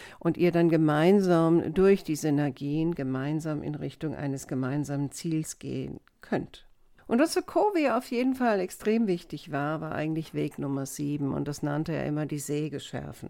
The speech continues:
Und die Säge schärfen heißt, dass wir uns um uns selbst kümmern, also dass wir uns um unseren Geist und unseren Körper kümmern.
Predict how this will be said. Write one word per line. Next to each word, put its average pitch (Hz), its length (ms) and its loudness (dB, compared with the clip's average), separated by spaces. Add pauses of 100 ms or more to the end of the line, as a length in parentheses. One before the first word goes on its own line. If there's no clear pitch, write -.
(120)
Und 185 120 2
die 196 60 2
Säge 262 320 4
schärfen 165 640 0
heißt, 156 500 0 (140)
dass 185 320 0
wir 185 160 2
uns 185 340 0
um 185 220 -2
uns 175 260 -2
selbst 165 460 -4
kümmern, 147 580 -2
also - 220 -6
dass 156 260 -4
wir 139 120 -4
uns 160 160 -2
um 135 100 -4
unseren 139 400 -4
Geist 156 520 -2
und 151 120 -2
unseren 147 320 -4
Körper 139 420 -4
kümmern. 139 640 -2